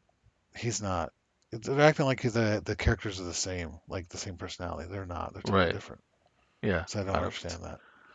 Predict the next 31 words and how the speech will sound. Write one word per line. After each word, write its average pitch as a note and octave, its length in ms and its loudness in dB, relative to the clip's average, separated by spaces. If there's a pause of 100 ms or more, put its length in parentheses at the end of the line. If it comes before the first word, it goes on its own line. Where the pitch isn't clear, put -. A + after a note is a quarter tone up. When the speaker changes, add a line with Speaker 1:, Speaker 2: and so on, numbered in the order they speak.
(280)
Speaker 2:
<laughs> - 1800 0
That's C3 160 12
the B2 100 10
reason G#2 180 6
I G2 40 8
brought F#2 240 6
this - 140 -8
up, F2+ 180 0
'cause, - 360 -4
yeah, E2+ 300 0
they F2 140 -4
were, F2 100 -8
like, D2+ 220 -2 (560)
equating F2 400 2
them E2 160 -4
as E2+ 180 -6
if - 160 -2
they E2+ 220 -4
are E2 120 -4
the E2 60 -8
same, E2+ 320 -2
and D#2+ 80 -10
they're E2 80 -10
not. E2 260 -8 (1160)
They G2+ 80 -2
Speaker 1:
And G2 80 0
Speaker 2:
just - 240 -8
aren't. - 180 -10 (680)
Speaker 1:
they, B2 120 -2
they, A2+ 200 0
they, F2 200 -4